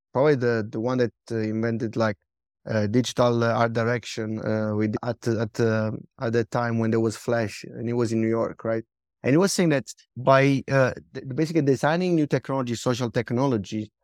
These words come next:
you can quietly change the world, because those technologies is something that, you know, gets used, uh, probably three, four hundred times in a day.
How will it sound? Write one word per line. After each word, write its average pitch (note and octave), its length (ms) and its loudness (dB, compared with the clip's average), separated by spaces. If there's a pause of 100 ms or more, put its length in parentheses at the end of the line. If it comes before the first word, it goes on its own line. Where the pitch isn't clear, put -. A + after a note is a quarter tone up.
(160)
you D3+ 100 2
can C#3+ 520 0
quietly C#3 680 2 (240)
change C3+ 320 2
the B2 80 -2
world, A#2+ 460 -2
because A#2+ 420 -6 (400)
those D3+ 160 2
technologies C#3+ 420 2
is A2+ 80 -2
something C3+ 240 2
that, B2 220 -2
you B2 60 -6
know, A#2 80 -4
gets A2+ 320 -4
used, B2 380 -4 (100)
uh, A2+ 260 2 (360)
probably C3+ 260 4
three, C#3+ 200 4
four B2 220 0
hundred A#2 300 -2
times A#2 260 -2
in G#2+ 80 -6
a G#2 60 -4
day. G#2 360 -2